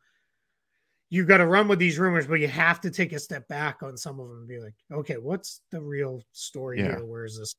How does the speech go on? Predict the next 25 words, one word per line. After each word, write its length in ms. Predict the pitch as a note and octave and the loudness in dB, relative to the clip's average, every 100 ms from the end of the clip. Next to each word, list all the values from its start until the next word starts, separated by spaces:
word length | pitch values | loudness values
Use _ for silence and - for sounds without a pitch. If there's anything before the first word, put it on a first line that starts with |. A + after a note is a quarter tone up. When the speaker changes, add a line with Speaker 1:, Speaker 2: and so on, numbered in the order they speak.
| _ | _
Speaker 1:
coming 260 | D3+ B2 A#2+ | -8 -6 -10
from? 240 | B2+ A2 | -12 -12
Why 220 | A2 A2+ A#2 | -10 -8 -8
does 200 | A2 A2 | -10 -10
this 240 | G#2 - | -12 -10
make 200 | B2 C#3 | -10 -8
sense 320 | - D#3+ D#3+ | -6 -6 -4
or 60 | F#3 | -4
not 200 | G3 - | -2 -4
make 180 | G#2 - | -10 -14
sense?" 400 | - _ - - _ _ _ _ | -16 _ -20 -20 _ _ _ _
Speaker 2:
I, 200 | D#3+ D#3+ | 8 10
I 20 | |
talk 220 | D3+ D#3+ | 10 8
about 120 | C#3 C3+ | 8 6
this 140 | A#2 | 8
a 40 | |
lot. 220 | A#2+ G#2+ A#2 | 8 10 10
What, 240 | C#3+ C#3+ | 6 8
what 180 | C3 B2+ | 4 8
has 280 | C3 B2 A2 | 8 8 4
the 80 | |
ring 200 | A2 A2+ | 2 2
of 120 | G#2+ G2 | 0 -4
truth, 340 | G2 E2+ | -8 -8